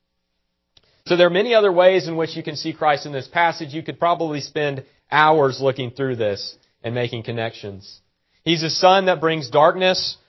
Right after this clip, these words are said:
on all things, or, excuse me, I said that wrong. He is the one who brings light on all things that are in darkness, exposing them to the light of his purity. He brings justice.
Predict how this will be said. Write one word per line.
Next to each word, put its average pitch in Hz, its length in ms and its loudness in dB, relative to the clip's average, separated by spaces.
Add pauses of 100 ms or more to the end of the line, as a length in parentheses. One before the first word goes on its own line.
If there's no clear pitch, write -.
(120)
on 156 160 4
all 160 200 8
things, 185 680 -4
or, 139 360 0
excuse 131 360 -12
me, 101 80 -10
I 98 100 -6
said 139 180 -8
that 98 140 -8
wrong. 98 200 -12 (240)
He 196 160 -2
is 202 100 2
the 185 80 0
one 190 180 2
who 196 100 0
brings 175 320 0
light 190 340 4
on 160 100 0
all 180 200 2
things 175 280 -4
that 160 160 6
are 156 140 2
in 139 140 -2
darkness, 147 720 2 (200)
exposing 175 600 4
them 156 160 -2
to 160 120 -2
the 147 100 0
light 143 380 4 (280)
of 120 120 -2
his 123 160 -6
purity. 123 720 -6 (1000)
He 165 100 -4
brings 165 340 0
justice. 175 840 2